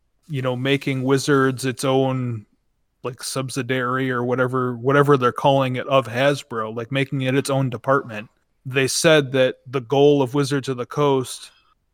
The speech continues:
was to, well, I forget what the number was now, but they needed to increase their revenue X-fold from twenty eighteen to twenty twenty-two.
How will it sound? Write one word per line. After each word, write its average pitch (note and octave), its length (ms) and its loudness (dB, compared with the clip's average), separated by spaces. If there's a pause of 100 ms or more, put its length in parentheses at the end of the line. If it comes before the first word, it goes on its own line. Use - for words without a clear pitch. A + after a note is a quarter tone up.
(140)
was C3 460 -6
to, B2+ 920 -4 (480)
well, A#2 140 -10
I A#2 120 -6
forget C3 360 -6
what A#2+ 100 -8
the B2 100 -8
number B2 300 -4
was G#2+ 300 -10
now, G#2+ 180 -12
but B2 240 -4
they C#3 120 4
needed D3 360 6
to C#3 540 6 (1120)
increase E3 640 4
their C3+ 720 4 (300)
revenue C3+ 720 2
X-fold C#3 1040 0
from B2 500 -6
twenty C#3 420 -2
eighteen C3 720 -4
to B2 360 -6
twenty B2+ 320 -8
twenty-two. A#2+ 540 -12